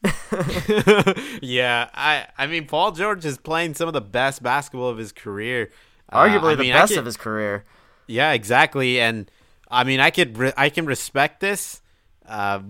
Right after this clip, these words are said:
Speaker 2: little part of me is kinda like, "What?" But when you look at the numbers, and
Speaker 1: Yeah.
Speaker 2: somebody's gotta be left out, and, uh, Anthony Davis did lose some games here and there due to injury. His team is at the bottom of the standings.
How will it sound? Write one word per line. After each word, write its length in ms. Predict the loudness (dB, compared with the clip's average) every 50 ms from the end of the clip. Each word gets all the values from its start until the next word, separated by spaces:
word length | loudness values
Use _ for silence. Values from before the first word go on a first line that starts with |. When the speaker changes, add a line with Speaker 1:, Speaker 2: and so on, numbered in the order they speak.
| -16 -8
Speaker 2:
little 260 | 0 2 4 4 4 2
part 300 | 0 -2 0 2 2 2
of 60 | 0
me 140 | -2 -4 -4
is 100 | -4 -4
kinda 220 | -6 -6 -4 -4
like, 220 | -4 -4 -4 -6 -8
"What?" 500 | -10 -10 -8 -8 -8 -8 -8 -10 -14 -12 -6
But 340 | -4 -4 -2 -2 -4 -6 _ _ _ _ _ _ _ _ _ -12
when 200 | -8 -6 -6 -4
you 60 | -2
look 160 | -2 0 0
at 100 | -2 -2 -2
the 60 | -6
numbers, 640 | -2 0 0 0 2 2 0 0 0 -2 -4 -8 -12
and 240 | -12 -12 -12 -12 -12
Speaker 1:
Yeah. 260 | -8 -6 -6 -6 -8 -10 _ -18 -14 -10
Speaker 2:
somebody's 460 | -4 -2 0 2 4 2 2 2 2
gotta 220 | 4 4 4 4
be 120 | 2 0 0
left 380 | 2 2 2 2 0 -2 2
out, 300 | 4 6 6 6 4 4
and, 300 | 2 0 0 -4 -6 -12 _ _ _ _ _ _ _ _ -10
uh, 40 | -8
Anthony 440 | -6 -4 -4 -4 -4 -4 -4 -4 0
Davis 380 | 2 2 2 2 0 -6 -6
did 220 | -4 -4 -4 -2 -2
lose 220 | -2 -2 -2 -2
some 160 | -4 -6 -4 -2
games 300 | 0 0 0 0 -4 -4
here 160 | -2 -2 0
and 100 | 0 0
there 140 | 0 0 0
due 160 | -2 -6 -12
to 140 | -10 -12 -12 -8
injury. 440 | -8 -8 -8 -4 -4 -2 -2 0 -2
His 160 | -2 -4 -6
team 240 | -8 -8 -6 -4 -4
is 100 | -4 -4
at 140 | -4 -4 -4
the 80 | -6
bottom 360 | -4 -2 0 0 0 0 -2 -4
of 80 | -8
the 80 | -10 -12
standings. 720 | -14 -8 -6 -6 -4 -4 -6 -8 -10 -12 -16 -20 -20 -20